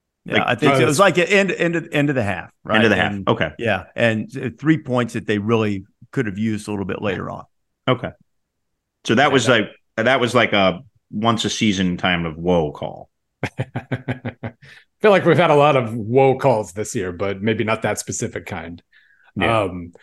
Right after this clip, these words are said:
Speaker 3: but the other interesting thing about the Pac-twelve right now is everybody, like, we thought was bad isn't necessarily bad now.
Speaker 2: It's a great point. It's a great
Speaker 3: Um, Ar-,
Speaker 2: point.
Speaker 3: you know, Arizona changes quarterbacks and just absolutely ignites. Arizona State's defense is
Speaker 2: Yeah.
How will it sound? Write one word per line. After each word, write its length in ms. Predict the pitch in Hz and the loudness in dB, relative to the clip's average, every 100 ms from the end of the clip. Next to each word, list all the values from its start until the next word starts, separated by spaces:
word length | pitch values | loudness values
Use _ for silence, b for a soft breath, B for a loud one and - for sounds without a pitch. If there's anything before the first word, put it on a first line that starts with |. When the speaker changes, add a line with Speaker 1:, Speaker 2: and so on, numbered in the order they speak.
| B | B
Speaker 3:
but 140 | 156 | 2
the 100 | 143 | 2
other 220 | 196 233 170 | 4 6 4
interesting 360 | 143 - 131 | 4 0 0
thing 80 | 120 | 0
about 180 | 117 120 | -2 -4
the 60 | - | -2
Pac-twelve 640 | 127 - - 110 185 - | -2 -2 -4 2 2 2
right 180 | 113 98 | -2 0
now 200 | 110 104 | -2 0
is 360 | 98 95 - B B | -2 -2 -8 B B
everybody, 680 | - 233 190 170 165 - 139 131 | 0 4 4 4 2 -4 -10 0
like, 200 | 151 117 | 0 4
we 120 | 139 | 2
thought 300 | 139 190 190 | 6 4 6
was 180 | 127 98 | 0 0
bad 640 | 107 156 127 98 90 92 _ _ _ _ _ - | 0 2 2 -2 -8 -16 _ _ _ _ _ 2
isn't 320 | 190 151 165 | 4 4 2
necessarily 640 | 147 - - 165 147 123 | 0 0 2 4 4 2
bad 340 | 113 135 139 104 | 2 2 2 -2
now. 80 | 101 | -6
Speaker 2:
It's 100 | 117 | 2
a 20 | |
great 220 | 131 117 | 2 4
point. 280 | 123 113 110 95 _ _ _ | 4 4 2 -6 _ _ _
It's 120 | 127 139 | -2 2
a 100 | 123 | 2
great 160 | 104 | 2
Speaker 3:
Um, 60 | 101 | 2
Ar-, 80 | 160 - | 0 0
Speaker 2:
point. 100 | 160 | 0
Speaker 3:
you 80 | 139 | 2
know, 60 | |
Arizona 400 | 135 156 160 147 | 4 4 4 2
changes 360 | - 160 131 127 | 2 0 0 -2
quarterbacks 560 | 151 147 131 131 135 123 | 2 2 4 2 2 -2
and 120 | 107 | -4
just 160 | 123 | -4
absolutely 560 | 127 131 117 135 135 123 | 0 0 0 -2 0 -2
ignites. 400 | 107 117 123 131 | -2 0 0 2
Arizona 320 | 131 151 139 | 2 4 0
State's 260 | - 151 98 | 2 0 0
defense 400 | 120 131 139 143 | -4 0 -2 -2
is 120 | |
Speaker 2:
Yeah. 100 | - | -8